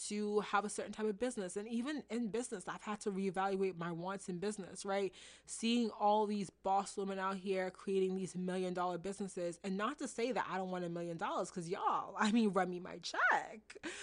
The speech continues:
But it's like, I had to evaluate. It's like, you know, a lot of times people will be like, they wanna be a millionaire. And it's kinda like, "Okay, why?" You just wanna be a millionaire to be a millionaire? And I had to reevaluate, like, what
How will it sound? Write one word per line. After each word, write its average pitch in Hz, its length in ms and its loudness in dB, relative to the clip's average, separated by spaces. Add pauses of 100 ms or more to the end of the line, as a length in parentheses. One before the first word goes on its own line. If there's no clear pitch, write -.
(240)
But 226 360 6
it's 220 340 -2
like, 208 180 2
I 202 100 -2
had 233 240 -2
to 220 80 4
evaluate. 185 520 2
It's - 140 -8
like, 175 220 -2 (100)
you 233 80 4
know, 226 120 8
a 214 40 6
lot 220 160 8
of 226 60 -2
times 254 180 4
people 226 180 0
will 220 60 2
be 196 100 2
like, 180 240 2
they 202 140 4
wanna 196 180 6
be 196 140 4
a 190 40 6
millionaire. 180 520 0
And 185 160 -10
it's 180 120 -14
kinda 185 240 -4
like, 185 200 -2
"Okay, 180 280 -2
why?" 170 580 2 (680)
You 196 120 -2
just 190 160 -2
wanna 202 160 8
be 185 140 4
a 175 40 4
millionaire 185 460 0
to 175 100 -6
be 170 100 -4
a 170 60 -2
millionaire? 202 480 -2
And 190 100 -4
I 170 120 -2
had 180 160 -8
to 190 100 -4
reevaluate, 180 540 0
like, 165 180 -6
what 185 460 -2